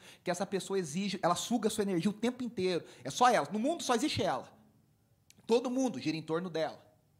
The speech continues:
Apresenta sentimento de possuir direitos, exploração nas relações interpessoais, falta de empatia. Sabe por quê? Porque ela não consegue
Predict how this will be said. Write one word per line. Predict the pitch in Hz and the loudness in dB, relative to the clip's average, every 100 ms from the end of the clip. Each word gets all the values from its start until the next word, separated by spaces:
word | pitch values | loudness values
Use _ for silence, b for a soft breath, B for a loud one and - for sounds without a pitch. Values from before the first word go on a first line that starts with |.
| _ b b | _ b b
Apresenta | 160 220 214 185 233 247 | 0 4 2 2 -4 -4
sentimento | 220 240 233 208 220 240 | -4 -4 -4 -4 -4 -6
de | 180 | -8
possuir | - 220 - 226 | -4 -6 -4 -10
direitos, | 165 226 190 220 214 - - - - _ _ b b | -6 -2 2 2 0 -8 -14 -12 -14 _ _ b b
exploração | 190 - 240 247 254 233 - - 247 294 | -8 -6 0 4 4 4 0 0 0 2
nas | 254 240 | -2 -2
relações | 247 226 214 220 220 202 | -2 -2 -2 -6 -6 -4
interpessoais, | 220 214 220 202 - 175 170 151 143 - b b b | -4 -6 -6 -8 -6 -6 -6 -8 -12 -18 b b b
falta | - 233 285 285 247 | 4 8 8 6 -2
de | 202 | -2
empatia. | 240 240 226 - 202 | -4 -2 -6 -4 -4
Sabe | 262 262 | -4 -4
por | 190 | -8
quê? | 190 220 | -2 -2
Porque | 208 190 | -2 -6
ela | 208 | -6
não | 202 247 | -6 -8
consegue | 254 240 - 170 254 156 127 | -8 -8 -8 -4 -4 -6 -12